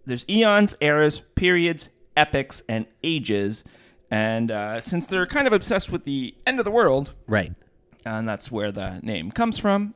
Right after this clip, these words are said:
Speaker 2: Wait, wait, wait, wait, wait. So why does the epic have to do with the end of the world?
Speaker 1: Um,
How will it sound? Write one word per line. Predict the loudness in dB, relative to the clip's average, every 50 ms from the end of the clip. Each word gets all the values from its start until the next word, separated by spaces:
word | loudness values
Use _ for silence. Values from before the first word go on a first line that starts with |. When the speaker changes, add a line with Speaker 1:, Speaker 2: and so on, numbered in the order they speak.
| _ _ _ _ _ _ _ _
Speaker 2:
Wait, | 0 2 2 2 0
wait, | 0 0 0 0
wait, | 0 0
wait, | 0 0 -2
wait. | -2 -4 -6 -6 -6
So | -2 0 0 0
why | 2 2 2 2 2
does | 0 0 -2
the | -4 -4
epic | -4 -4 -4 -4 -4 -4
have | -4 -6 -6
to | -6 -6
do | -4 -2
with | -2 -2 -4
the | -6 -6 -6
end | -4 -4
of | -6
the | -6
world? | -6 -6 -6 -6 -8 -12 -16 -18 -20 -20 -20 -20 -20 -20 -8 _ 4
Speaker 1:
Um, | 6 8 10 10 10 8 8 6 2 -2 -6 -8 -10 -10